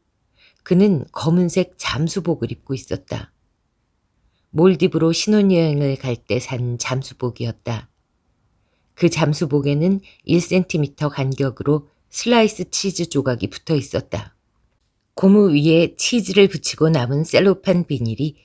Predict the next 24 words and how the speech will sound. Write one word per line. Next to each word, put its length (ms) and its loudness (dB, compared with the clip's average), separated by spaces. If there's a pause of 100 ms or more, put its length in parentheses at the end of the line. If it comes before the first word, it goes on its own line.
시신 460 0
옆을 420 -4 (180)
아무렇게나 640 -2
굴러다녔다. 880 -4 (800)
그리고 500 0
음식을 420 2
보관할 500 0
때 80 0
쓰는 380 -4
투명 360 2
랩이 460 -4 (260)
머리에 400 0
둘둘 440 -2
감겨 360 0
있었는데 800 -4 (640)
비닐에 360 4
눌려 400 0
평평해진 680 -4
얼굴이 440 -6
기묘했다. 800 -2 (1300)
잠수복 540 0
아래로 360 0
난 320 -2
구멍으로 640 -4